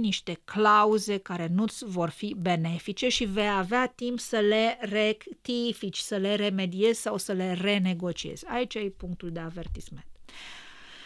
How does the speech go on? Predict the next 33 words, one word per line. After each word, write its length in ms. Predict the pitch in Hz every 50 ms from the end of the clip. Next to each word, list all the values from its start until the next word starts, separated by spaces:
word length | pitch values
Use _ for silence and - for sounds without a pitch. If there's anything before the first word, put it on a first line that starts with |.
| - - -
Și 120 | - - 254
am 120 | 294 320 359 359 330
ajuns 280 | 233 262 285 294 -
la 140 | 285 254 233
s-, 120 | - - -
s-, 140 | 233 - - -
ultimul 420 | 240 254 277 - 277 262 262 240
semn 220 | - - 220 233 226
zodiacal 640 | 233 240 208 220 208 190 185 - - 180 170 196
și 120 | 196 - -
întotdeauna 440 | 202 226 220 240 240 240 247 247 240
glumesc 540 | 196 208 214 196 190 185 185 190 185 -
că 320 | - - 220 214 180 - - _ _ _ _
cel 180 | - - 311 370
mai 100 | 359 339 294
mult 160 | 269 262 269
se 140 | - - 247
vorbește 480 | 202 202 208 175 175 196 190 - - 196
la 140 | 190 180
Berbec 640 | 175 165 170 170 160 156 151 139 147 180 240 - - -
și 160 | - - -
cel 220 | - - 285 294
mai 140 | 294 285 262
puțin 360 | - 240 226 - 262 254 247
la 220 | 247 233 226 - _ _
Pești. 440 | - 175 147 147 151 - - - -
Știi 220 | - - - 233
de 120 | 214 226
ce? 140 | 214 - 285
Că 100 | - 254
astrologul, 440 | 233 226 - 220 226 247 262 247 233
când 160 | - 262 233
începe, 600 | 226 202 185 - 202 190 - - 175 165 180 190